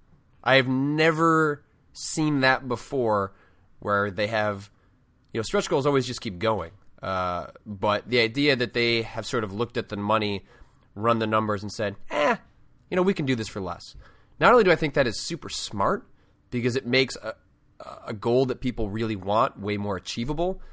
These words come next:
but I think that's a very respectful way to treat the audience, where if you are in a position to offer it for a cheaper price,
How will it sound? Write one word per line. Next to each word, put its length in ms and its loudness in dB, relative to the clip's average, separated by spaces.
but 100 2
I 80 6
think 240 0
that's 360 4
a 80 -4
very 280 0
respectful 720 -2
way 400 0
to 140 -12
treat 420 -10
the 180 -8
audience, 500 0
where 180 -8
if 120 -12
you 120 -6
are 200 2
in 100 -6
a 60 -6
position 560 -10
to 300 -8
offer 600 0
it 160 -2
for 160 -6
a 40 -6
cheaper 280 -8
price, 480 0